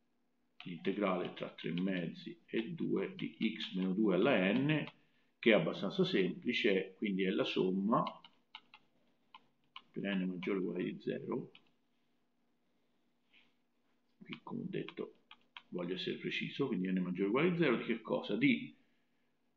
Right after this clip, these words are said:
eh, x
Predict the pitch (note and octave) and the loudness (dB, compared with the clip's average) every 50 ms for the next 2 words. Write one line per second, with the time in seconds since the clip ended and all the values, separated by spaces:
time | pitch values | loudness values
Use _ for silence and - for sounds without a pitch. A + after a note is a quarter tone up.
0 | _ - G#2 F#2+ F2+ F#2 F#2+ G2 - - - _ _ _ _ _ _ _ _ _ | _ -2 -2 0 0 0 -2 -6 -8 -10 -14 _ _ _ _ _ _ _ _ _
1 | _ _ _ _ _ _ _ _ _ _ _ _ _ _ _ _ _ _ _ _ | _ _ _ _ _ _ _ _ _ _ _ _ _ _ _ _ _ _ _ _
2 | _ _ _ _ _ _ _ _ _ _ _ _ _ _ _ _ _ _ _ _ | _ _ _ _ _ _ _ _ _ _ _ _ _ _ _ _ _ _ _ _
3 | _ _ - _ _ _ _ _ _ - _ _ _ _ _ _ - - - F3+ | _ _ -20 _ _ _ _ _ _ -20 _ _ _ _ _ _ -6 0 4 4
4 | D3+ - - - - - - | 6 4 4 0 -4 -6 -8